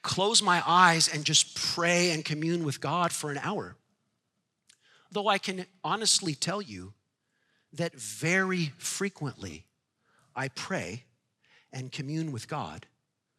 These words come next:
for an hour. And the way that I do that is I open the Word of God, I keep my eyes open, I meditate on the Word of God, and then I turn the Word of God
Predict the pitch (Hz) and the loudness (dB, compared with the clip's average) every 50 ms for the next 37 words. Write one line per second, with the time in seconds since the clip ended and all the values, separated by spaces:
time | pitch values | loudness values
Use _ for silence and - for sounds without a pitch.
0 | _ _ - - - - 131 110 101 107 113 - - 117 127 143 123 131 147 120 | _ _ -18 -14 -12 -10 -10 -8 -8 -10 -10 -10 -10 -10 -10 -8 -10 -10 -12 -12
1 | - - - _ _ _ _ _ _ _ _ _ _ _ _ _ _ _ _ _ | -16 -18 -20 _ _ _ _ _ _ _ _ _ _ _ _ _ _ _ _ _
2 | _ _ _ _ _ _ _ _ _ _ - 175 175 165 151 143 185 214 226 208 | _ _ _ _ _ _ _ _ _ _ -10 -8 -6 -6 -2 -2 0 0 0 0
3 | 202 175 147 131 127 113 185 226 233 156 98 80 85 107 135 - _ _ _ _ | 0 -2 -2 -4 -4 -6 -8 -10 -8 -8 -6 -6 -6 -6 -8 -10 _ _ _ _
4 | _ _ _ _ _ _ _ _ _ _ - 147 135 123 117 113 107 104 - - | _ _ _ _ _ _ _ _ _ _ -6 -4 -4 -2 -2 -4 -2 0 0 -2
5 | - - - _ _ _ _ _ _ _ _ _ - 123 120 110 - 147 175 185 | -2 -4 -14 _ _ _ _ _ _ _ _ _ -8 -8 -6 -6 -6 -6 -6 -6
6 | - 185 175 147 131 139 131 123 113 107 - - 92 85 82 85 92 107 - _ | -4 -4 -4 -4 -4 -4 -4 -4 -6 -8 -10 -10 -10 -10 -10 -12 -12 -14 -16 _
7 | _ _ _ _ _ _ _ _ - - 123 117 - - - - - 220 233 - | _ _ _ _ _ _ _ _ -10 -10 -10 -10 -8 -8 -8 -6 -6 -6 -6 -6
8 | 170 143 135 - 120 113 110 107 - - - 110 98 - - 95 92 101 110 _ | -6 -6 -6 -6 -6 -6 -4 -4 -4 -4 -6 -10 -12 -12 -12 -14 -14 -14 -14 _
9 | _ _ _ _ - 120 127 123 123 127 135 156 175 202 208 - - - 185 156 | _ _ _ _ -10 -8 -8 -6 -8 -6 -4 -2 -2 -2 -4 -4 -4 -2 -2 -4
10 | 139 - 139 135 127 127 117 113 117 107 107 104 - - 92 85 92 92 101 104 | -4 -4 -6 -6 -6 -6 -6 -6 -6 -6 -8 -10 -10 -10 -10 -10 -10 -10 -10 -10
11 | - 123 127 139 135 139 135 127 - - - - - - 170 165 170 165 165 170 | -8 -6 -4 -4 -2 -2 -4 -6 -6 -6 -8 -6 -6 -4 -4 -2 -2 -2 -2 -4
12 | 165 156 147 127 123 143 147 156 151 139 113 - - 127 123 135 127 92 78 - | -4 -6 -6 -4 -4 -4 -2 -2 -4 -6 -8 -6 -6 -6 -4 -4 -6 -8 -10 -12
13 | 82 92 - | -14 -18 -20